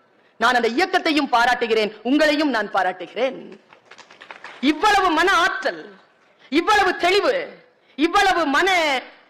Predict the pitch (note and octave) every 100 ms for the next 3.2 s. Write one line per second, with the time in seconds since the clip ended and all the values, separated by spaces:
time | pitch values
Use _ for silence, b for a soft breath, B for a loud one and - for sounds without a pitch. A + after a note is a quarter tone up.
0 | - B3 F#4+ G#4+ G#4 F#4 D#4 D4+ D#4 D4
1 | C4 A#3+ - C4+ C#4 F#4+ G#4 G4+ F#4+ F#4+
2 | G#4 F#4+ D#4+ D4 B3+ A#3+ D#4+ - C4+ A#3
3 | A3 G#3